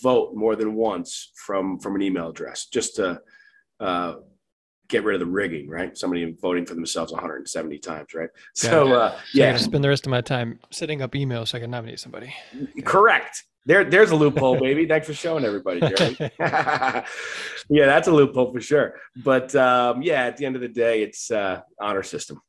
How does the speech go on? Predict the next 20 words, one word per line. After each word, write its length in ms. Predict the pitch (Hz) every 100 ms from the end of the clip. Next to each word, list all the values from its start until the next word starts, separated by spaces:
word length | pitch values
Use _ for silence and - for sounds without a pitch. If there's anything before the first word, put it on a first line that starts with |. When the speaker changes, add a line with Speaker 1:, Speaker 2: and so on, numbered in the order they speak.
| _ _ _ _
Speaker 2:
All 560 | _ _ - - -
right, 80 | 139
so 100 | -
let's 220 | 139 175
go 120 | - 185
back 260 | 185 165
to 380 | - 143 135 131
the 120 | 120
beginning. 540 | 117 117 123 113 104 101 -
What 200 | 151 165
is 240 | 143 113
your 300 | 123 139 147
first 300 | - 143 143
memory 500 | 123 127 127 135 120 -
of 100 | 120
an 100 | 117
athletic 320 | 107 110 101
trainer? 380 | - 110 98 - _ _ _ _ _ _ _
Speaker 1:
Oh, 160 | 110 92
gosh. 680 | - 98 101 - - -